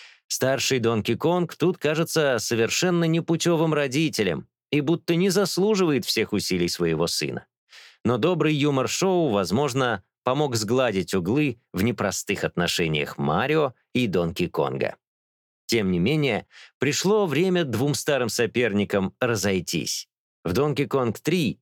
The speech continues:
которая вышла в тысяча девятьсот восемьдесят третьем году, Сигеру Миямото представил уже нового протагониста Человека,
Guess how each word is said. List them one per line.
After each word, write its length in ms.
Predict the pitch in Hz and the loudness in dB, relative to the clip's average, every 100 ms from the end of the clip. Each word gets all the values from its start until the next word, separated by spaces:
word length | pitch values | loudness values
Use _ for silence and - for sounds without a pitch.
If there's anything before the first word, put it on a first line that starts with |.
| - | -4
которая 420 | 92 95 90 90 | -2 0 0 2
вышла 300 | 101 - 92 | 0 0 -4
в 80 | - | -2
тысяча 320 | 110 - 101 | -4 -2 -2
девятьсот 420 | 90 92 107 85 | 0 0 0 0
восемьдесят 640 | 90 120 - 95 92 80 | 0 0 0 0 0 -2
третьем 380 | - 90 - 82 | -2 -2 -2 -2
году, 420 | 78 107 175 185 _ _ - - | 0 0 0 -2 _ _ -20 -10
Сигеру 400 | - 135 196 202 | -4 0 2 2
Миямото 760 | 180 165 165 202 190 185 147 - _ | 2 2 2 0 0 0 -2 -8 _
представил 580 | 113 113 - 190 180 175 | -4 -4 -2 0 2 2
уже 280 | 151 175 156 | 2 0 2
нового 580 | 120 107 180 170 139 | 2 2 2 0 0
протагониста 800 | 120 113 104 98 98 95 87 - 90 | 0 -2 -2 0 0 0 -2 -4 -4
Человека, 760 | - 87 82 120 180 190 165 | 0 0 2 0 0 0 -2